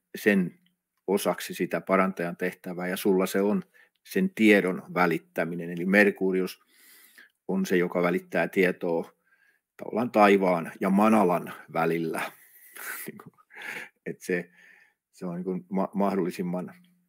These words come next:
pu-, puhdasta tietoa, ja sitten sulla on myöskin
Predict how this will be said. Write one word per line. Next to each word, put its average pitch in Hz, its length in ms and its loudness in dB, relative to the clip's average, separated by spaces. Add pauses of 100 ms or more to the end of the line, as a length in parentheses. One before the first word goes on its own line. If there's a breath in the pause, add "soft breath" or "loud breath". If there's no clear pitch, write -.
(320)
pu-, 117 280 2
puhdasta 123 440 0
tietoa, 98 520 -2
ja 90 320 -4 (160)
sitten - 640 -8 (680)
sulla 95 360 0
on 90 200 -2
myöskin 92 560 -6